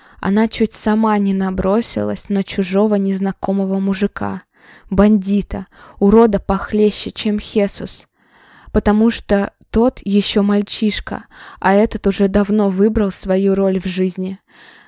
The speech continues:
Главарями не становятся случайно, просто свернув не на ту дорожку. Нет, это место под солнцем выгрызают зубами,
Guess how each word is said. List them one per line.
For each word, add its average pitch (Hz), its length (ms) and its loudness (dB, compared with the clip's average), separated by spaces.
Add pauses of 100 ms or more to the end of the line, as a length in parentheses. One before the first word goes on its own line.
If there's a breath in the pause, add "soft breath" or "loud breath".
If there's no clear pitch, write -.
Главарями 208 640 4
не 202 140 0
становятся 214 680 -2
случайно, 196 840 -2
просто 196 400 -2
свернув 202 640 -2
не 196 80 2
на 196 160 -2
ту 196 160 -4
дорожку. 190 720 -2 (500 loud breath)
Нет, 208 440 2 (380 loud breath)
это 220 320 -2
место 208 420 0
под 196 240 -4
солнцем 214 560 -2
выгрызают 196 720 0
зубами, 190 640 0